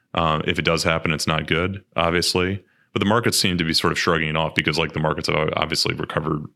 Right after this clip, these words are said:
recently, although the closer that we get to that deadline, um, I'm sure that would cause some volatility.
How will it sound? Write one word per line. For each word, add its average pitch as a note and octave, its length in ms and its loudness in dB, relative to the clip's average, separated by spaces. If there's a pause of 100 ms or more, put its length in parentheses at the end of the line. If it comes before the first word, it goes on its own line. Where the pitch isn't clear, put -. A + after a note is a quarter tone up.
(160)
recently, E2 640 0 (300)
although D#2+ 300 2
the D2+ 120 -2
closer D#2+ 340 0
that D#2 80 0
we D2 100 0
get D2 120 -2
to D#2 100 -6
that D2+ 140 -2
deadline, D2+ 600 -2 (480)
um, D2 220 -2
I'm D2+ 100 -4
sure D2+ 320 0
that D2+ 180 -2
would D2+ 260 -4
cause D2+ 240 -2
some D#2 140 -4
volatility. G2+ 760 0